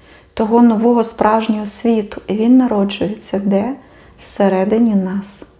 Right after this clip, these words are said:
з вами. Ми вже відчуваємо, що от той новий світ, який відроджується, що він є прекрасний, що він якийсь випромінює, він випромінює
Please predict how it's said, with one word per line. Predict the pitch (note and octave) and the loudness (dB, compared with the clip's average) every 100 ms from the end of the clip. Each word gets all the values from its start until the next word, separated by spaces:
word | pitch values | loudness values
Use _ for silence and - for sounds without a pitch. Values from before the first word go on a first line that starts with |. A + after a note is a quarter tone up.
| _ | _
з | G3+ G3+ | -2 -2
вами. | G3+ G3+ G3+ E3+ E3+ G3+ - - _ _ _ _ - - - - - - - - - | -2 -2 0 -2 -4 -6 -14 -20 _ _ _ _ -18 -18 -18 -20 -20 -20 -20 -20 0
Ми | A#3 B3+ | 6 6
вже | D#4 D4 | 6 2
відчуваємо, | C4 C4+ - A#3+ A#3 E4 F#4 A#3+ G#3 | 2 0 0 2 4 2 4 2 2
що | G3+ - A3 A3 G#3 G#3 - - _ - - _ - | 0 0 2 2 2 0 -6 -20 _ -20 -20 _ -6
от | G#3 G#3 | -6 -6
той | - C#4+ C#4 | 4 6 8
новий | B3 A#3 A3+ A#3+ | 6 2 0 0
світ, | A3 - - G#3+ C4+ G#4+ - | 0 -6 -6 -2 0 0 0
який | B3 - A#3+ G#3+ | -2 0 -2 2
відроджується, | A#3 A3 B3 B3+ G#3+ G#3+ G#3 G3+ - F3 F3 - - - - | 2 4 4 4 2 -2 -2 -2 -4 -8 -8 -12 -20 -20 -12
що | - - | -6 -2
він | A3 C4 B3 | 4 6 6
є | A#3+ | 2
прекрасний, | A3+ - G#3 - G3+ G3 - - F#3+ G3 - - - - | -4 -10 -10 -4 -2 0 -2 -4 -8 -10 -14 -20 -20 -16
що | - - A3+ | -8 -2 0
він | G#3 C#4 C4 | 6 6 6
якийсь | B3+ A#3+ A#3 | 2 -6 -2
випромінює, | A#3+ A#3 A#3 A#3 B3 C4 B3 A3 G#3+ - - _ | -4 -2 -4 0 4 4 4 2 -4 -8 -20 _
він | A#3 | -2
випромінює | A#3 A#3 A#3+ B3 B3+ A#3+ | -2 -2 2 4 6 4